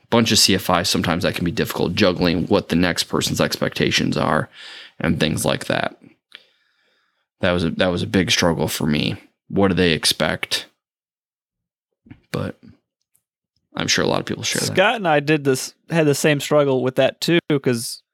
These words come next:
Speaker 2: we just, we almost lacked motivation for a while there, because we both were al-, almost qualified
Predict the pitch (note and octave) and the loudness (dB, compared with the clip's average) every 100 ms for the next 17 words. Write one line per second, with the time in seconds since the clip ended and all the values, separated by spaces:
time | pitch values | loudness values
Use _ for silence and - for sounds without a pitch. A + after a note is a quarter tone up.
0 | _ _ _ C#3+ E3 F#3+ F3 C#3 - - | _ _ _ -4 -2 0 0 0 -4 -14
1 | _ _ _ _ _ _ _ _ _ _ | _ _ _ _ _ _ _ _ _ _
2 | _ _ _ _ D#3+ G3+ A#3 F3+ C#3 D3+ | _ _ _ _ 2 4 4 2 4 4
3 | - D3 D3+ C#3 A#2+ C#3+ D#3 - - C#3 | 2 0 2 2 4 4 2 -2 -6 -10
4 | - _ _ _ _ _ _ _ - C#3+ | -18 _ _ _ _ _ _ _ -2 0
5 | B2 B2 A#2 A2 - D#2+ C3+ - _ _ | 2 4 4 2 0 -2 -6 -12 _ _
6 | _ _ _ _ - C#3 D3 C3 C3+ C3+ | _ _ _ _ -8 0 2 2 2 4
7 | E3+ - _ _ _ _ _ _ _ - | 2 2 _ _ _ _ _ _ _ -4
8 | C3+ A#2+ _ _ A2 - F#3+ F#4 D#4 - | -4 -6 _ _ -10 0 0 2 0 -2
9 | - D3+ F3+ F#3 F#3 F#3+ | 2 4 4 2 2 2